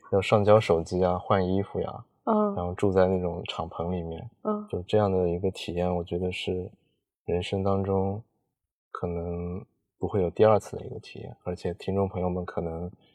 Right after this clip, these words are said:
Speaker 1: 也想象不到会有人傻到真的去那种地方，对吧？你刚才问我为什么，嗯，其实就是我当时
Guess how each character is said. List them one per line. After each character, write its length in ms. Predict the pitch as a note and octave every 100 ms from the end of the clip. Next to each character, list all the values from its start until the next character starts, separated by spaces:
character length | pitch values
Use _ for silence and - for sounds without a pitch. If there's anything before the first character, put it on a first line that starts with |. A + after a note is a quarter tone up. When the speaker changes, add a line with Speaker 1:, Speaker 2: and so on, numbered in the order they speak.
| - _
Speaker 1:
也 80 | G2
想 180 | - F2
象 200 | A#2 G2
不 60 |
到 300 | F2+ F#2+ F2 - _ _ _
会 160 | -
有 100 | G2+
人 200 | F2 F2
傻 240 | F2+ - D2+
到 400 | F#2 F2 D#2+ - _ _ _ -
真 160 | A2+ A#2+
的 80 |
去 160 | G2 -
那 140 | A2+
种 120 | F#2 F2
地 120 | F#2
方， 200 | - - _ _ -
对 120 | F2+
吧？ 180 | E2 - _ _ _ _ -
你 100 | F#2+
刚 100 | G#2+
才 80 | A2+
问 80 | A2+
我 140 | A2
为 180 | G2+ B2+
什 160 | - D#2+
么， 220 | D2 - - - _ _ _ _ _ _ _ _ G#2+
嗯， 520 | F#2+ F2+ F2 F2+ G#2+ _ _ - - _
其 80 | -
实 140 | B2+
就 120 | B2+ B2
是 260 | - A2+
我 300 | G2+ F2+ - -
当 220 | A2 A#2
时 600 | - F#2 F2+ F#2 G2